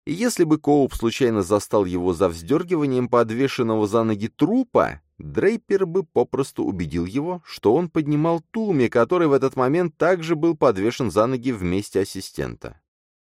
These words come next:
Только представьте, два тела, оба висят, закрепленные за ноги, разделенные кулисами. И даже при том, что бедный Варга висел достаточно высоко, Коуп не смог бы разглядеть его в темноте закулисья.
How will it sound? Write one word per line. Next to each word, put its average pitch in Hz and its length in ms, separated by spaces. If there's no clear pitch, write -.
Только 180 300
представьте, - 920
два 139 340
тела, 131 600
оба 190 240
висят, 147 460
закрепленные 135 560
за 160 220
ноги, 117 220
разделенные 147 800
кулисами. 185 800
И 90 120
даже 117 320
при 107 180
том, 160 240
что - 220
бедный 143 320
Варга 139 360
висел 120 360
достаточно 120 640
высоко, 143 440
Коуп 214 400
не 185 200
смог 170 500
бы 160 160
разглядеть 139 760
его 107 240
в - 80
темноте 90 420
закулисья. 73 720